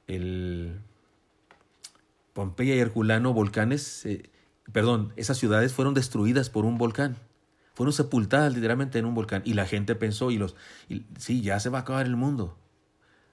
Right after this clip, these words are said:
Y tienen razón, todos los días puede acabarse el mundo, todos los días. Por eso debemos estar preparados, porque sí, puede venir mañana, pero puede tardar otros mil años.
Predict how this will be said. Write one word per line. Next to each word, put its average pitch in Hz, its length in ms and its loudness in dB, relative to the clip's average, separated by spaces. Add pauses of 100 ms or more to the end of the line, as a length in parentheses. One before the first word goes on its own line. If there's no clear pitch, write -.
(260)
Y 127 140 -4
tienen 143 240 2
razón, 135 460 2
todos 151 200 4
los 139 200 4
días 175 260 2
puede 127 220 2
acabarse 107 400 2
el 95 60 -2
mundo, 85 300 -6
todos 139 220 0
los 139 160 2
días. 139 320 -2
Por 101 120 -4
eso 123 100 0
debemos 131 180 2
estar 131 160 0
preparados, 131 420 2
porque 90 220 -8
sí, 123 160 -4
puede 117 180 2
venir 117 220 0
mañana, 123 440 -4 (500)
pero 101 180 0
puede 113 180 2
tardar 110 260 2
otros 107 220 0
mil 107 200 0
años. 92 420 -4